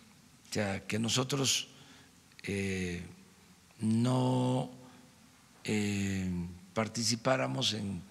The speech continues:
eh, la decisión que corresponde a los familiares.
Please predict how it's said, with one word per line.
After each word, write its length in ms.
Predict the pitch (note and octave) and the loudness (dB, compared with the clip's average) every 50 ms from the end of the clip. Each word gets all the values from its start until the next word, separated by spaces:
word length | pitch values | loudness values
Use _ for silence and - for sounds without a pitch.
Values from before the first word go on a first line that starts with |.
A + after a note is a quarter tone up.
| - - - - - - - - - - - | -18 -20 -20 -20 -20 -20 -20 -20 -20 -20 -16
eh, 160 | A2 G#2 F#2+ F#2 - G2 | -12 -10 -8 -6 -4 -4
la 220 | G#2 A2 A2 G#2+ | -2 0 0 0
decisión 720 | A2 A#2 A2 - A#2 A#2 - - C3 B2+ B2+ B2+ C3 C3 - - - - - - - - - - - - - - - - - | 2 4 4 4 6 6 6 6 6 4 2 0 0 -2 -6 -12 -18 -20 -20 -20 -20 -20 -20 -20 -20 -20 -20 -20 -20 -16 -8
que 480 | - A2 A2 A2 A#2 B2+ B2+ - - - - | -2 0 2 2 4 2 0 -2 -6 -6 -4
corresponde 840 | A2+ A2+ A2 G#2+ F#2+ - - B2 A#2+ A#2+ A#2+ A#2 A2 A#2 A#2 A2+ - - - - - - - | -2 -2 0 -2 -2 -2 -2 0 2 2 2 2 2 2 0 -2 -4 -10 -18 -20 -18 -8 -2
a 120 | - A2+ | -2 0
los 160 | A2+ A2 G2+ | 2 2 2
familiares. 720 | - G2+ G#2 G#2 F#2+ F2 F2 D#2 E2+ E2+ - - - - | 2 2 2 2 2 0 0 -2 -4 -4 -4 -4 -6 -6